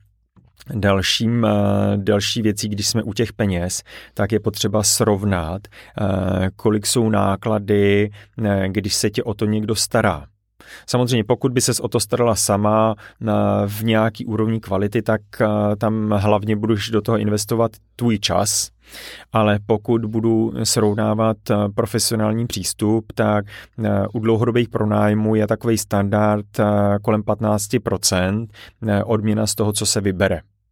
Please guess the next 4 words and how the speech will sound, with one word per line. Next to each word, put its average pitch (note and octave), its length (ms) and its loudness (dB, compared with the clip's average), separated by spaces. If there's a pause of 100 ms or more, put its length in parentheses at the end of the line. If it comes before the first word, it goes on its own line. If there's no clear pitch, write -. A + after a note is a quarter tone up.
(600)
Eh, F#2 440 0
z - 260 0
toho, A#2 680 2 (260)
eh, A2 40 -4